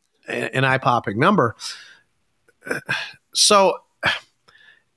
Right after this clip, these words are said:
it, it, it does put the N F L in a little bit of a strange position, right? The, the, the ads are going for six and a half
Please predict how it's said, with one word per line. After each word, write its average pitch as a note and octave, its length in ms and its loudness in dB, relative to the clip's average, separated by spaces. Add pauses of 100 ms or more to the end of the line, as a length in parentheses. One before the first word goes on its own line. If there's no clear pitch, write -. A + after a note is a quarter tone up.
(600)
it, - 160 -6
it, E3 220 2
it E3+ 200 2
does A3 200 2
put - 200 0
the E3+ 140 4
N D3+ 80 4
F D#3+ 120 0
L E3 80 4
in E3 60 4
a D#3 60 4
little B2+ 260 4
bit D3 180 6
of C#3 80 4
a C#3 60 2
strange B2+ 460 0
position, C#3 500 2
right? B2+ 280 0
The, C3+ 160 2
the, C#3 300 0
the D3 180 4
ads A#3+ 180 2
are F#3 40 6
going D3 260 4
for B2 160 0
six - 300 0
and F3+ 80 2
a D3 60 2
half B2+ 320 0